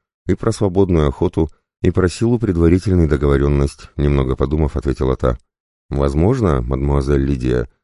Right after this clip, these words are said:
тебе сделали самое лучшее предложение, какое только возможно в подобных условиях.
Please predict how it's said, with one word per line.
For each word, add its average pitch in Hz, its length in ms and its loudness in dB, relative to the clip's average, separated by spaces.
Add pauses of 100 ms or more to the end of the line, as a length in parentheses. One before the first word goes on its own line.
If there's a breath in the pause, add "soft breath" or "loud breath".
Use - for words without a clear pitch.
(240)
тебе 80 240 2
сделали 104 380 2
самое 92 360 2
лучшее 92 300 2
предложение, 85 680 2
какое 95 320 0
только 92 280 0
возможно 87 560 0
в - 80 -8
подобных 73 460 0
условиях. 73 520 -2